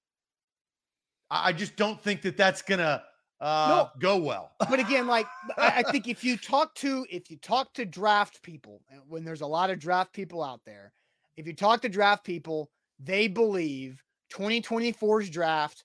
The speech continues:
Speaker 2: at quarterback is miles better than this upcoming draft. You've got guys like Caleb Williams, fresh off a Heisman Trophy win. You've got Drake May, who did a lot of incredible things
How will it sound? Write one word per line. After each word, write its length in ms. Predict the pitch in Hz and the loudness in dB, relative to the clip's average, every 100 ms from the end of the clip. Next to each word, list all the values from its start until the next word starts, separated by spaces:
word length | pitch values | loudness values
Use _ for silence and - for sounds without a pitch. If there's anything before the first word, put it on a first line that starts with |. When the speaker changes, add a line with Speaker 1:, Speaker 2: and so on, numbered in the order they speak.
| _ | _
Speaker 2:
at 220 | 165 214 - | 2 2 2
quarterback 640 | - 254 185 143 131 131 - | -2 0 0 -2 -6 -8 -8
is 200 | 175 147 | -8 -6
miles 500 | 160 170 180 202 170 | -2 2 4 4 0
better 460 | 156 170 143 123 123 _ | -2 -2 -2 -8 -14 _
than 180 | 147 165 | -12 -8
this 200 | 165 156 - | -8 -10 -6
upcoming 500 | 185 185 - 170 156 147 | -2 -2 -4 -8 -8 -10
draft. 340 | 117 - - _ _ - | -14 -20 -20 _ _ -12
You've 160 | 151 | -4
got 280 | 139 196 185 | 2 4 4
guys 380 | 185 190 190 156 | 4 4 4 2
like 260 | 185 196 | 0 0
Caleb 400 | - 196 190 170 | -2 -2 0 -2
Williams, 400 | 151 170 156 143 | 0 0 0 -4
fresh 300 | - 196 175 | -4 -2 -2
off 100 | 175 | -2
a 40 | 160 | 0
Heisman 380 | 160 165 156 156 | 0 0 -2 -6
Trophy 320 | 165 156 147 | -4 -4 -6
win. 360 | 139 143 131 117 _ _ - | -8 -10 -10 -16 _ _ -10
You've 260 | 175 151 | -8 0
got 280 | 202 202 202 - | 6 8 6 0
Drake 360 | 151 190 190 156 | -2 2 0 0
May, 380 | 170 185 180 | 4 6 6
who 160 | 147 165 | 2 -6
did 140 | 151 | -2
a 60 | 170 | 0
lot 280 | 139 151 185 | 0 0 0
of 60 | |
incredible 500 | 143 156 - 214 185 | -2 -8 0 2 2
things 420 | 139 143 127 107 | -4 -12 -14 -18